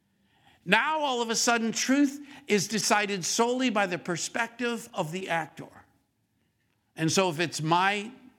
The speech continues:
person, my gender or whatever, then truth relative to me is determined by my point of view. This has compl-, this is proof that we have completely jettisoned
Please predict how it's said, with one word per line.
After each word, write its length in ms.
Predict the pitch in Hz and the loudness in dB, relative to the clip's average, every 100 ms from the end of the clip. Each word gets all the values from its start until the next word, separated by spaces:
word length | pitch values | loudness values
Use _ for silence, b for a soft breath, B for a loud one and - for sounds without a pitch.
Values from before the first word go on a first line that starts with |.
| - - | -20 -10
person, 460 | - 196 190 226 196 | -2 -2 -2 -4 0
my 220 | 170 175 | 0 0
gender 420 | 165 180 185 190 | -4 -6 -4 -6
or 60 | 185 | -6
whatever, 400 | 185 180 202 - b b b b | -8 -8 -10 -16 b b b b
then 300 | 175 180 185 - - _ | 2 2 0 -12 -20 _
truth 600 | - - 302 262 202 196 196 | 0 4 6 4 2 -2 0
relative 480 | 190 190 185 180 160 | 2 2 2 0 2
to 100 | 175 | 2
me 480 | 220 247 165 156 B B | 4 4 4 2 B B
is 160 | B 127 | B -4
determined 540 | 156 - 240 240 220 | -4 -2 0 0 0
by 160 | 180 175 | 0 0
my 120 | 156 | 0
point 300 | 147 165 147 | -2 -4 -6
of 80 | 123 | -6
view. 320 | 117 113 98 - _ _ _ _ B B | -8 -10 -12 -18 _ _ _ _ B B
This 200 | 226 254 | 2 2
has 200 | 254 220 | 2 -2
compl-, 440 | - 196 160 - 220 165 | 0 -2 -4 -8 -12 -4
this 220 | 233 240 | 0 2
is 120 | 226 - | 2 -2
proof 380 | - 311 285 | -2 0 0
that 100 | - | -2
we 100 | 190 | 0
have 100 | 185 | 0
completely 760 | - 180 - 233 254 262 240 208 | 2 -4 -4 -4 -4 -2 -2 -2
jettisoned 760 | 143 180 175 170 - 151 135 | 0 2 2 -2 -6 -4 -6